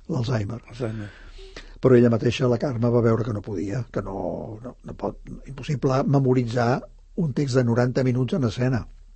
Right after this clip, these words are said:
Speaker 1: perquè està en escena tota l'estona. Aleshores es, es van tastar, va dir, "Com a mínim vull fer-ne una lectura".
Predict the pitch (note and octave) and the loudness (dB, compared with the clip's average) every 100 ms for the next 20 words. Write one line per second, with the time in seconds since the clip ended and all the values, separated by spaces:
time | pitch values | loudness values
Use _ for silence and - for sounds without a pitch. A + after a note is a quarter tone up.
0 | - - - - B2 - - A2+ A2 C3+ | -20 -20 -20 -10 -8 -6 -4 -2 0 -2
1 | C#3+ - A#2+ A2 G2+ D#3+ B2 A#2+ - - | -2 -2 -2 -2 -2 0 -2 -4 -12 -20
2 | - - - - - - - - C3 C3 | -20 -20 -20 -20 -20 -20 -20 0 4 8
3 | C#3+ D#3+ D3+ D3+ D#3+ B2+ D3+ D3+ C#3+ D3+ | 8 8 6 2 0 2 4 4 4 4
4 | D3+ D3+ C#3 D#3 C#3+ D3 D#3+ D#3+ D#3+ - | 4 4 4 2 2 4 4 4 2 2
5 | C3 B2 A#2+ A#2 A2 - A2+ F#2+ | 2 2 2 2 2 -2 -8 -8